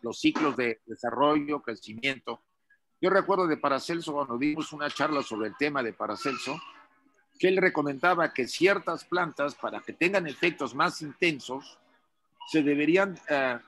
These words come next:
vamos a decir, cortar a ciertas horas de la noche con la luna en cierta posición. De esa manera, esa planta iba a tener un efecto diferente que si lo hubiéramos cortado en otro momento del día,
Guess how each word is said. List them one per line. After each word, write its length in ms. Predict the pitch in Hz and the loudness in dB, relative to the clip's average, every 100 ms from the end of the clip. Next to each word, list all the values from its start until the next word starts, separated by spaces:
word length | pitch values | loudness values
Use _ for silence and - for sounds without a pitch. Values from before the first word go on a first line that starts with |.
| _ _ | _ _
vamos 420 | 135 123 156 175 | -14 0 0 2
a 40 | 165 | 2
decir, 240 | 165 151 | 2 0
cortar 460 | - 131 - 185 175 | 0 0 2 2 2
a 80 | |
ciertas 460 | 135 180 175 160 143 | 0 -2 -2 -4 -4
horas 240 | 180 160 | -2 0
de 80 | 131 | -2
la 100 | 123 | -4
noche 380 | 135 180 165 180 - | -4 -4 0 0 0
con 180 | 139 131 | -4 -2
la 120 | 127 | -2
luna 320 | 135 196 196 | 0 0 0
en 100 | 170 | 0
cierta 380 | - 170 160 165 | 0 0 0 -4
posición. 560 | 143 - 120 156 139 117 _ _ _ _ _ _ _ _ _ _ _ _ _ _ _ _ | -6 -10 0 2 2 0 _ _ _ _ _ _ _ _ _ _ _ _ _ _ _ _
De 220 | 123 175 | 4 6
esa 180 | 185 190 | 6 4
manera, 460 | 185 185 202 175 139 | 2 4 4 6 4
esa 320 | 139 165 165 | 2 0 0
planta 640 | 185 180 143 165 190 - _ _ _ | 0 -2 -2 -4 -4 -8 _ _ _
iba 220 | 147 165 | 6 6
a 80 | 170 | 4
tener 340 | 147 160 180 - | 2 0 0 0
un 160 | 170 196 | -2 0
efecto 460 | 175 175 175 147 | 0 -2 -2 -4
diferente 720 | 131 185 175 180 160 196 196 - _ _ | -4 -2 0 2 2 0 0 -4 _ _
que 120 | 151 | -2
si 120 | - | 2
lo 80 | 147 | 6
hubiéramos 380 | 156 185 185 - | 6 6 2 0
cortado 560 | 175 165 185 185 180 - | -2 0 0 0 -4 -6
en 160 | 131 | -2
otro 220 | 156 180 190 | -2 -2 -2
momento 560 | 190 175 165 185 185 - _ _ - _ _ _ _ _ | -2 -4 -4 -6 -6 -8 _ _ -20 _ _ _ _ _
del 340 | 135 139 139 | -4 2 2
día, 460 | 143 175 190 196 156 | 2 4 4 4 0